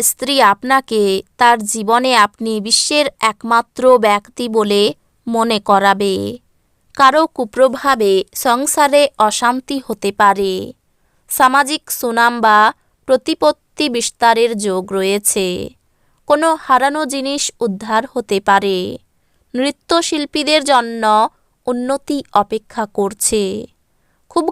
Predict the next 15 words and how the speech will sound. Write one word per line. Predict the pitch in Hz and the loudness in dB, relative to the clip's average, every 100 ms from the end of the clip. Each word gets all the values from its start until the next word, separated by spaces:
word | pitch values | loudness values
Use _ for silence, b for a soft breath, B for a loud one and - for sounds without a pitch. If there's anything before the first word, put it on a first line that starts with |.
| - | 0
কাছের | 269 262 330 339 | 0 2 -4 -6
কোনো | - 302 302 | -2 0 0
বন্ধুর | 240 240 233 262 311 | 2 2 0 -6 0
দ্বারা | 285 262 220 190 185 _ _ _ 233 | 2 4 4 4 0 _ _ _ -14
উপকৃত | 214 269 - 277 269 285 269 | -8 -8 -6 -8 -4 -2 -2
হতে | 220 202 202 | -4 -6 -4
পারেন। | 214 202 202 190 190 208 247 _ _ _ _ _ _ | 0 2 2 -2 -8 -10 -14 _ _ _ _ _ _
প্রেমে | 277 269 277 254 | -2 0 0 -2
বিশ্বাস | 226 - - 233 - - _ | -2 -4 2 2 0 -8 _
ফিরে | - 214 220 | -6 0 2
আসতে | 196 - - 202 - | 2 0 -6 -6 0
পারে। | 196 196 190 185 233 _ _ _ _ _ _ - | 0 2 -2 -4 -8 _ _ _ _ _ _ 0
আপনার | 262 294 311 262 | 0 2 0 2
মধুর | 254 240 247 277 | 0 -2 -4 -4
ব্যবহার | 233 202 214 254 233 196 | 2 2 2 -2 2 2